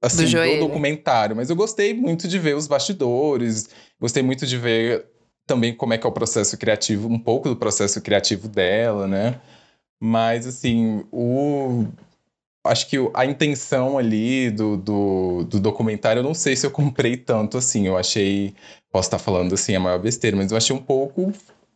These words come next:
Speaker 1: forçado, assim, entendeu? Mas, é, assim, foi a minha, foi a minha leitura na época, entendeu? Não sei se eu vendo hoje de novo, se eu teria a mesma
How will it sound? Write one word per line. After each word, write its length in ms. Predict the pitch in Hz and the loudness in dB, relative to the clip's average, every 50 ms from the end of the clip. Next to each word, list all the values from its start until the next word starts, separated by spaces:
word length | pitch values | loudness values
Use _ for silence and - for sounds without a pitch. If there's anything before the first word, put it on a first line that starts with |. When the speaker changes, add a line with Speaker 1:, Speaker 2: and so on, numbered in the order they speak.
| _ _ _ | _ _ _
Speaker 1:
forçado, 680 | - 202 - - - - - - 113 110 107 101 98 95 | 0 0 0 -2 -4 -4 -2 0 0 0 0 -2 -4 -6
assim, 480 | 85 - - 107 101 98 95 87 90 - _ _ _ _ _ _ _ _ _ _ _ _ _ _ _ | -6 -4 -2 0 0 0 0 -2 -4 -8 _ _ _ _ _ _ _ _ _ _ _ _ _ _ _
entendeu? 460 | - 98 95 95 92 95 101 107 110 - 127 127 127 - | -2 0 0 2 2 0 0 -2 -4 -6 -8 -8 -8 -4
Mas, 200 | 151 143 147 147 | -2 0 0 2
é, 180 | 156 151 151 - - | 2 0 0 0 -2
assim, 320 | - - - - 123 107 101 | -2 -2 0 0 0 0 -2
foi 220 | - - 117 117 | -2 0 0 0
a 60 | 117 | 2
minha, 680 | 120 120 120 123 127 131 131 131 127 123 117 113 107 - - | 0 -2 -2 -2 0 0 0 0 0 2 2 0 0 -2 -2
foi 140 | 113 104 | -2 0
a 40 | 101 | 0
minha 760 | 101 104 104 101 107 113 117 117 110 110 107 104 98 95 92 101 | 0 0 0 0 0 0 2 2 2 2 0 0 0 0 0 0
leitura 520 | 120 135 165 - - 143 127 127 131 127 | 0 -2 -2 -2 -2 -2 0 0 0 0
na 200 | 127 135 139 139 | 0 0 0 0
época, 340 | 117 98 92 90 - - - | 0 0 -2 -4 -6 -8 -10
entendeu? 340 | 87 82 - 92 85 90 92 | -6 -4 -2 0 0 0 0
Não 100 | 98 104 | 0 0
sei 220 | 104 - 104 95 95 | 0 0 0 0 0
se 120 | - - | 0 -2
eu 120 | 98 95 92 | -2 -2 -2
vendo 480 | 90 95 98 104 95 95 98 92 92 | -4 -4 -2 0 0 0 0 0 0
hoje 300 | 87 85 87 90 90 90 | 0 0 0 0 -2 -2
de 120 | 82 98 98 | -2 0 0
novo, 240 | 95 90 85 85 85 | 2 2 0 0 0
se 120 | - - | -2 -2
eu 40 | 87 | -2
teria 180 | - 98 98 | 0 2 2
a 40 | 95 | 2
mesma 500 | 92 90 87 87 90 95 98 98 98 98 | 2 0 0 -2 -2 -2 0 0 -2 -4